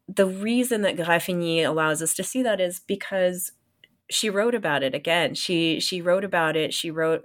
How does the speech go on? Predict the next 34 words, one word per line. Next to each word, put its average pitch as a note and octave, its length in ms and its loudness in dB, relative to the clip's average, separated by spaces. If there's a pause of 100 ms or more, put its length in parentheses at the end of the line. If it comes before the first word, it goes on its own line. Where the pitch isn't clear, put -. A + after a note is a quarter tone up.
(120)
letters E3 500 -2
to F#3+ 320 -2
these F3+ 260 0
authors. D3 640 0
She - 120 -4
wrote E3 180 2
about E3 440 0
these E3 240 -4
authors. D3+ 500 0
She - 100 -2
was D#3 140 -2
talking F3+ 300 -4
about F3 140 2
what D#3+ 120 0
they E3 80 0
were D3+ 140 0
doing. E3 580 0 (240)
And F#3 440 0 (100)
for G3 340 2 (320)
her, A3+ 560 0
especially, F3 1120 0 (340)
we F#3+ 160 2
really F#3 380 2
see F3+ 220 -2
how D#3 260 0
writing D3+ 640 2 (160)
is D#3+ 680 0 (500)
life. D#3 500 -2
Writing D#3 320 4
is D#3 140 0
a E3 60 0
lifeline. D3 920 0
Writing D3+ 500 0
is C#3+ 540 0